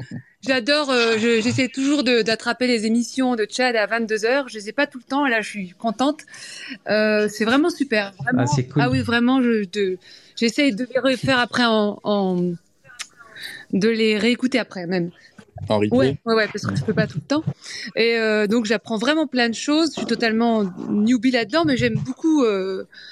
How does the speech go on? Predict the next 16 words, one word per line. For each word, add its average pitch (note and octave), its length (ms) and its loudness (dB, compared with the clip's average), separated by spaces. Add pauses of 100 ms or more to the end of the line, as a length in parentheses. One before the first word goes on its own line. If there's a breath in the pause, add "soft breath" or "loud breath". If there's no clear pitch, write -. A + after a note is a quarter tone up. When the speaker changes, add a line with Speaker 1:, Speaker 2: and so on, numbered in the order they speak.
(260 loud breath)
Speaker 1:
la, F#3+ 200 2
la G3 120 2
technologie A3 800 2
et A3 80 2
j'aime G3+ 280 0
bien G#3+ 220 2
m'at-, G3+ 120 2 (340)
m'intéresser F#3+ 460 -2
à F3 40 0
tout F3+ 120 -12
ça A3 160 -2
sans F#3 200 -4
en F#3+ 100 2
avoir F#3 340 0
forcément G3+ 420 -2
les, F3 240 -2